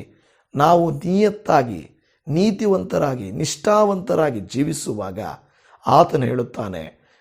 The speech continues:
ನೀವು ಪಟ್ಟ ಕಷ್ಟಕ್ಕೆ, ನೀವು ತೋರಿಸಿದ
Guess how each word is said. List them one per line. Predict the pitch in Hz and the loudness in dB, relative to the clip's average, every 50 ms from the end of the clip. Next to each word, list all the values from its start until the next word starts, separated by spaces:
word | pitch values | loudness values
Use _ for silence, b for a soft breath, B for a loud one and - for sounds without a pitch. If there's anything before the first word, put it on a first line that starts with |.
| _ _ - | _ _ -4
ನೀವು | 160 160 180 208 226 240 214 | 0 2 4 6 6 6 4
ಪಟ್ಟ | - - - - - - | 2 0 -4 -6 -4 -6
ಕಷ್ಟಕ್ಕೆ, | 127 - - - 104 - - - - - - - - 95 - - _ _ _ _ _ _ _ - | -8 -6 -6 -8 -8 -6 -6 -6 -6 -6 -6 -10 -12 -12 -12 -16 _ _ _ _ _ _ _ -2
ನೀವು | 151 180 214 233 233 226 | 0 2 2 4 2 0
ತೋರಿಸಿದ | - - 185 185 175 160 - - 165 151 | 2 2 2 2 2 0 -2 -2 0 0